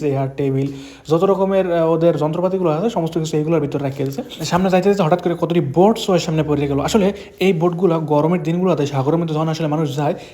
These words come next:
এই বোটগুলো নিয়ে কিন্তু যায়। এই যে রাস্তাটা, সেহন রাস্তাটা দেখতে পাইতেছেন, এই রাস্তাগুলো আরো অনেক বড় থাকে। এই দিনগুলোতে, এ, সব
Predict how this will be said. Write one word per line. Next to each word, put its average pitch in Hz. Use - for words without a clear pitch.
এই 180
বোটগুলো 147
নিয়ে 139
কিন্তু 131
যায়। 131
এই 165
যে 170
রাস্তাটা, 156
সেহন 151
রাস্তাটা 147
দেখতে 143
পাইতেছেন, 143
এই 160
রাস্তাগুলো 147
আরো 147
অনেক 143
বড় 139
থাকে। 135
এই 180
দিনগুলোতে, 185
এ, 147
সব 165